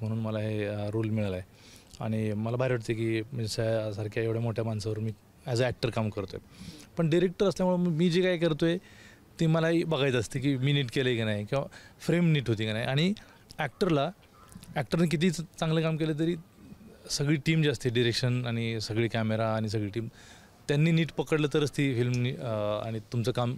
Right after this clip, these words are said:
नीट दिसतं. त्यामुळे मी मा-, मागं जाऊन बघतो आणि मी या फिल्मचा क्रिएटिव्ह डायरेक्टर आहे, हेमंत डायरेक्टर आहे आणि मी क्रिएटिव्ह डायरेक्टर आहे. हेमंतची पहिली फिल्म आहे.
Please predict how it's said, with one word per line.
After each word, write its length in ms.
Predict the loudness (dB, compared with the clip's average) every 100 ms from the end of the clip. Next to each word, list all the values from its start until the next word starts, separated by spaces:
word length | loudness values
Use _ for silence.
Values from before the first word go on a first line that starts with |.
| -2
नीट 220 | 0 0
दिसतं. 300 | -2 -4 -10 -12 -20 -20 -20 -12 -4
त्यामुळे 240 | 0 2
मी 140 | 4
मा-, 220 | 2 0 0
मागं 220 | 0 2
जाऊन 160 | 0
बघतो 260 | 0 -2 -2
आणि 180 | -2 -2
मी 440 | 0 0 -2 0
या 80 | -2
फिल्मचा 260 | 0 -2 -2
क्रिएटिव्ह 340 | 0 0 0
डायरेक्टर 320 | 0 0 -2 -2
आहे, 160 | -2
हेमंत 340 | -2 -2 -2 -2
डायरेक्टर 280 | -4 -4
आहे 100 | -8 -8 -18 -20 -20 -20 -20 -10 -6
आणि 120 | -2
मी 120 | -2
क्रिएटिव्ह 420 | 0 0 2 2
डायरेक्टर 300 | 0 0 -2
आहे. 200 | -2 -4 -6 -6
हेमंतची 300 | -4 -4 -2
पहिली 220 | -2 0
फिल्म 200 | -2 -2
आहे. 360 | -4 -8 -18